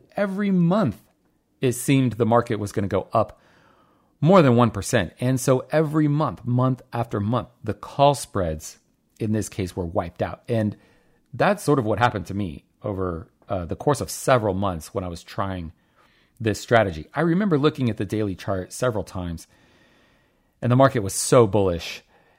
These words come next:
You had a really hard time thinking that it would not be up another one percent,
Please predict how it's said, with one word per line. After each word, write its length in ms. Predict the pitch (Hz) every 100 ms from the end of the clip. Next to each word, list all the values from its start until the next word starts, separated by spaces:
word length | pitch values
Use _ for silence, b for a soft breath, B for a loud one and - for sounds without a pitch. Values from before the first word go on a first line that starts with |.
| -
You 120 | 110
had 140 | 160
a 60 | 185
really 440 | 113 123 160 151
hard 360 | 98 - 117 95
time 240 | 104 92
thinking 360 | 82 95 85 80
that 280 | 87 78 - _ _
it 80 | -
would 160 | 101 104
not 180 | 131 120
be 120 | 101
up 200 | 113 104
another 280 | 92 104 95
one 240 | 85 107
percent, 600 | 90 90 - 117 101 85